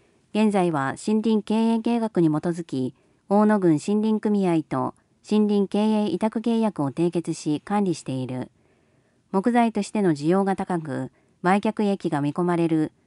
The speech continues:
杉、ヒノキの人工林整備を優先していることから、クヌギ林の整備が追いついていない状況。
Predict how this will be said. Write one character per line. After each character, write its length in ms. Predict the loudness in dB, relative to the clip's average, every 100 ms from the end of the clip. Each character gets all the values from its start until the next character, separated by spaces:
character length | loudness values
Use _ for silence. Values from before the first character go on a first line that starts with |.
| _
杉、 360 | -4 -2 -2
ヒ 120 | -2 -2
ノ 140 | -2
キ 140 | 0
の 200 | 2 2 0
人 260 | 0 0
工 180 | 2 2
林 220 | 2 0
整 160 | 0 -2
備 180 | 0 0
を 60 |
優 140 | 0 0
先 200 | 0 -2
し 40 |
て 140 | -2 -2
い 40 |
る 60 | -2
こ 120 | -4
と 100 | -6
か 120 | -6
ら、 220 | -4 -6 -10 _ _ _ _ _ 0
ク 80 |
ヌ 100 | 2
ギ 140 | 4 2
林 320 | 0 0 0
の 100 | -2
整 200 | 0 -4
備 140 | -2
が 140 | -2 -2
追 100 | -2
い 40 |
つ 120 | -2
い 80 | -4
て 100 | -2
い 80 | -2
な 140 | 0
い 80 | 0
状 160 | 0 -4
況。 380 | -4 -4 -4